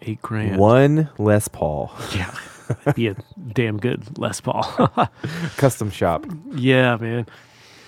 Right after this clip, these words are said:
Speaker 1: Oh my gosh.
Speaker 2: But other than that,
Speaker 1: So
Speaker 2: I
Speaker 1: yeah,
Speaker 2: think
Speaker 1: yeah, it's been, uh, quite the, quite a time since we last met up to do a recording.
Speaker 2: Right, yeah. It's been, like, time is weird on our show because we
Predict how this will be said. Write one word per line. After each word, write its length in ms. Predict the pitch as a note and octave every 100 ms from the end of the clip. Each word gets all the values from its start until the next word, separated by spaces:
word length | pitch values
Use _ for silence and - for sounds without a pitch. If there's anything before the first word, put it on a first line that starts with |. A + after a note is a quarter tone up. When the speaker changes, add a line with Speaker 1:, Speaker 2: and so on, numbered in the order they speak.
| - - -
Speaker 1:
Oh 140 | D#3
my 140 | D3+ A2
gosh. 360 | B2 A#2 G#2 - -
Speaker 2:
But 140 | D3+
other 200 | A3 C#4+
than 100 | E3 A#2+
that, 180 | F#3 E3
Speaker 1:
So 80 |
Speaker 2:
I 20 | E3+
Speaker 1:
yeah, 200 | A3+ F#3
Speaker 2:
think 100 | D3
Speaker 1:
yeah, 60 |
it's 120 | D3+ -
been, 180 | F#3
uh, 200 | F3+ D#3
quite 340 | C#3 - F#3 F3
the, 340 | D#3 C3 A2 - _ _ _ _ - - - _ _ _
quite 220 | - G#3 F#3
a 60 |
time 380 | D3 E3 D3+ C3
since 240 | - B2+
we 100 | B2
last 380 | A#2+ B2 A#2 -
met 240 | A#2+ A2+ A2+
up 200 | A#2 -
to 120 | B2+
do 160 | A#2+ A#2
a 60 |
recording. 600 | G#2 G2+ A#2 A2 G#2 A2+ - _
Speaker 2:
Right, 380 | G2 A2 A#2+ G#2+
yeah. 460 | G2 A2 A#2 A2 F#2+ _ _ _ _ _ G#2+
It's 160 | -
been, 380 | C#3 D3 C3 A2+
like, 420 | D3 D3 B2 - -
time 260 | F#3 G#3
is 140 | F3 C3+
weird 520 | C3 C#3 C3 G#2 G2 _ _ -
on 140 | A#2
our 160 | A2 G2+
show 320 | - B2 A2
because 380 | F#2+ - G2+ F#2
we 260 | G#2 G#2